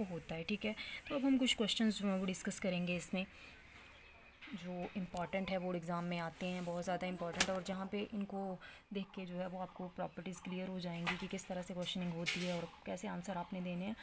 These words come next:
तो देखिए इसमें question आता है, जैसे हम one by one explain करेंगे।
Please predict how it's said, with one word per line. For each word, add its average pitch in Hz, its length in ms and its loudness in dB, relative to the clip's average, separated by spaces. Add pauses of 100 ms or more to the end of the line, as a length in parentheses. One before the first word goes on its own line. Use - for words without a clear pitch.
(360)
तो 220 60 -2
देखिए 214 360 2
इसमें 233 220 0
question 247 340 0
आता 214 200 -2
है, 202 60 0
जैसे 208 220 0
हम 208 220 0 (280)
one 185 220 0
by 202 140 0
one 202 80 2
explain 196 380 -2
करेंगे। 185 340 -2